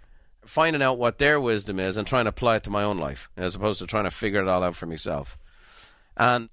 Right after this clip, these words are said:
I would probably say that my favorite quote of all time is from Cicero. And he said that gratitude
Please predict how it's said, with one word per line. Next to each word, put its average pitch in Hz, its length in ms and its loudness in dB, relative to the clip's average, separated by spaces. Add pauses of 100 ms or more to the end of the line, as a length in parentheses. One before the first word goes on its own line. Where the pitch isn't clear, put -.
I 147 120 4
would 175 160 0
probably 220 340 0
say 139 440 4
that 120 260 0
my 117 220 0
favorite 147 520 2
quote 113 480 0 (100)
of 101 140 0
all 139 240 4
time 82 460 -2 (640)
is 113 380 2 (100)
from 104 600 0 (160)
Cicero. 80 540 -4 (640)
And 139 140 0
he 139 60 2
said 160 280 2
that 139 120 0
gratitude 147 840 0